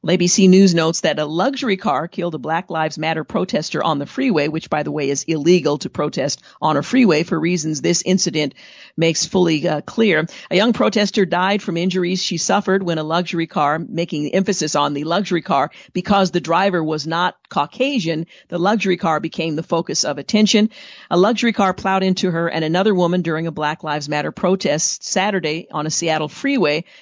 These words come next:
that has been shut down for days due to the civil unrest because they can't keep them off the freeway. Uh, why note it was a luxury car? Not mentioned in the story. The driver was black. The B L M protester killed was white. So the scenario dictates what facts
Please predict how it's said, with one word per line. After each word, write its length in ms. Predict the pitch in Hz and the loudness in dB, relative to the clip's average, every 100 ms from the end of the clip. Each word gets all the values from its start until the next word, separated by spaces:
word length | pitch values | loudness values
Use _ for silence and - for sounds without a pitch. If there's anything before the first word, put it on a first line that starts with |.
| - - | -18 -6
that 80 | |
has 100 | 165 | -2
been 120 | 160 165 | 0 0
shut 280 | - 196 | 0 0
down 280 | 165 160 165 | 0 -2 -2
for 160 | - 165 | -4 -4
days 380 | 170 185 190 151 | 0 0 0 -2
due 160 | 170 | -4
to 140 | 180 160 | -2 -4
the 80 | 165 | -4
civil 320 | 170 151 147 | -4 -4 -4
unrest 600 | 151 156 175 117 - - | -4 0 0 -2 -6 -10
because 240 | - 156 | -14 -10
they 100 | 151 | -8
can't 300 | - 165 - | -4 -4 -2
keep 260 | - 233 - | 2 2 2
them 140 | 170 | 2
off 160 | 165 165 | 2 -2
the 100 | 160 | -6
freeway. 480 | 156 143 120 110 - - - - - | -6 -4 -2 -4 -6 -16 -20 -20 -6
Uh, 140 | 170 165 | 0 4
why 240 | 220 226 | 4 6
note 240 | 214 214 226 | 6 4 2
it 60 | |
was 120 | 202 | 2
a 80 | 180 | 2
luxury 380 | 180 208 214 208 | 0 -2 -2 -4
car? 280 | - 214 240 | 0 0 0
Not 280 | 170 170 175 | -2 -4 0
mentioned 360 | 185 202 220 | 2 2 2
in 120 | 214 | 4
the 60 | 214 | 2
story. 400 | 214 240 180 170 | 2 2 2 2
The 80 | 190 | -2
driver 360 | 165 156 156 165 | -2 -4 -2 -2
was 220 | 165 180 | -2 -2
black. 540 | 175 208 170 - _ _ _ - | -4 -2 -2 -4 _ _ _ -16
The 60 | 151 | -8
B 180 | 165 | -4
L 160 | 175 165 | -2 -2
M 120 | 160 | -2
protester 560 | - 190 185 165 - 165 | 0 0 2 -2 -2 -4
killed 480 | - 202 147 143 - _ | 0 2 2 -2 -12 _
was 200 | - 151 | -6 -4
white. 440 | 165 147 123 - - _ _ - | -2 -2 -2 -8 -18 _ _ -8
So 260 | - 160 | -2 -2
the 220 | 160 160 156 | 0 -2 0
scenario 560 | - 185 214 240 190 | 2 4 4 4 2
dictates 500 | 180 196 - 160 - | 2 0 0 -2 -2
what 220 | 170 170 | -4 -4
facts 520 | - - 170 147 - | -4 -4 -4 -4 -8